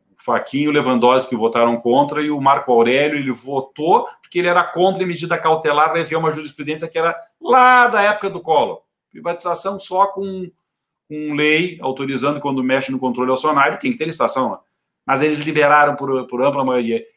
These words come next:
E o ministro Barroso ali disse que o problema da nossa Constituição é que ela foi feita em oitenta e oito, e um ano depois teve a queda do muro. Então, a minha pergunta é o papel contramajoritário do judiciário diante da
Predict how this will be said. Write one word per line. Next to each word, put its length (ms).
E 80
o 80
ministro 320
Barroso 480
ali 300
disse 420
que 500
o 80
problema 420
da 120
nossa 200
Constituição 540
é 20
que 60
ela 140
foi 200
feita 380
em 40
oitenta 360
e 40
oito, 340
e 100
um 140
ano 160
depois 400
teve 180
a 60
queda 220
do 120
muro. 360
Então, 240
a 80
minha 140
pergunta 500
é 100
o 120
papel 480
contramajoritário 1000
do 120
judiciário 800
diante 600
da 400